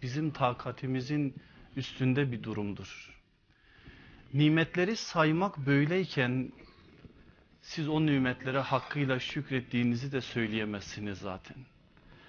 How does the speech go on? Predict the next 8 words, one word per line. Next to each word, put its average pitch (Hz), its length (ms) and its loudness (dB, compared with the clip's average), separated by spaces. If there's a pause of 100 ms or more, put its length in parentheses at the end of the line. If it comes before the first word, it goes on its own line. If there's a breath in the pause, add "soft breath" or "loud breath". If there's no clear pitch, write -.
(540 loud breath)
Allah 170 380 6
bizden 175 360 4
onu 180 320 2
da 151 80 4
istemiyor. 123 920 0 (120)
Sadece 139 600 0
acziyetimizi 131 920 0
bilelim, 110 500 0